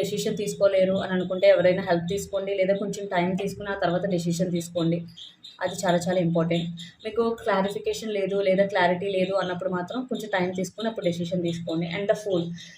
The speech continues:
మీకు రిలేషన్‌షిప్ వైజ్ అవ్వచ్చు, లేదా కెరీర్ వైజ్ అవ్వచ్చు, నియర్ ఫ్యూచర్‌లో చాలా ఆప్షన్స్ and ఆపర్చునిటీస్ కనిపిస్తున్నాయి. So, ఎప్పుడూ ప్రెజెంట్‌లో ఉండడానికి ట్రై చేయండి. ఓకే?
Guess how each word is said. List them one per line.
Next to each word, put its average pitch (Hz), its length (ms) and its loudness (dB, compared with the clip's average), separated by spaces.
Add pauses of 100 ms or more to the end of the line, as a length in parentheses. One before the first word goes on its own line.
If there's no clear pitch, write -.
(240)
మీకు 233 240 0
రిలేషన్‌షిప్ 202 560 -2
వైజ్ 202 240 2
అవ్వచ్చు, 185 300 0 (160)
లేదా 180 180 4 (1500)
కెరీర్ 208 380 4
వైజ్ 208 180 2
అవ్వచ్చు, 185 320 2 (1040)
నియర్ 226 300 4
ఫ్యూచర్‌లో 220 360 0
చాలా 208 200 2
ఆప్షన్స్ 196 400 -2
and 202 180 2
ఆపర్చునిటీస్ 175 540 -2
కనిపిస్తున్నాయి. 165 560 -2 (260)
So, - 120 -6 (260)
ఎప్పుడూ 214 280 0
ప్రెజెంట్‌లో 185 400 4
ఉండడానికి 185 340 4
ట్రై 170 160 2
చేయండి. 160 380 -2 (120)
ఓకే? - 180 -6